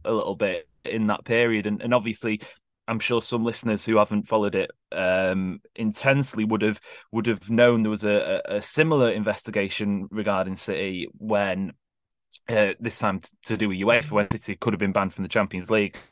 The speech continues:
That got taken to the Court of Arbitration for Sport, and eventually City were, were ruled not guilty on a time barring issue. Apparently, those issues aren't going to be at play here, and, and, and it may be a case that City don't even get to take it to court,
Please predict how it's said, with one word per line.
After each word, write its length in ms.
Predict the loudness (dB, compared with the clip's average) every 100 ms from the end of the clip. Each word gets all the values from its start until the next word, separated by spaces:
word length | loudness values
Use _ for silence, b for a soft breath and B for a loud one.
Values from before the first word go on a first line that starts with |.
| B
That 200 | -6 -2
got 160 | -2 0
taken 320 | 0 0 -4
to 100 | -6
the 60 |
Court 220 | -2 0 2
of 60 |
Arbitration 540 | 2 0 -2 -4 -4 -14
for 80 |
Sport, 640 | -12 -10 -2 0 2 0 -4 B B
and 80 | -4
eventually 400 | -2 -2 -2 -8
City 360 | -8 -10 -8 -4
were, 260 | -2 -2
were 160 | -2 -6
ruled 340 | -2 -2 -2
not 240 | 0 -2 -2
guilty 420 | -2 -2 -2 -6 -6
on 180 | -8 -12
a 80 | -16
time 460 | -8 -2 0 0
barring 380 | 0 0 0 -2
issue. 380 | -6 -6 -6 -8 b b b _ -4
Apparently, 560 | -2 2 2 4 -2
those 580 | 2 4 4 2 -4 -10 _ -10
issues 460 | -6 -2 -2 0
aren't 220 | 0 0
going 200 | 0 -2
to 140 | -4 -8
be 580 | -6 -6 -6 -8 -10 _ _ _
at 180 | -2 -2
play 220 | 0 0 0
here, 280 | 0 2
and, 100 | 2 -2
and, 140 | -4
and 160 | -4 -4
it 80 |
may 180 | 0 0
be 120 | 0
a 60 | -4
case 240 | -2 -4
that 120 | -6 -10
City 240 | -10 -8
don't 180 | -6 -4
even 120 | -4
get 160 | -6 -8
to 60 |
take 260 | -6 -6 -6
it 100 | -10
to 100 | -6
court, 400 | 2 4 2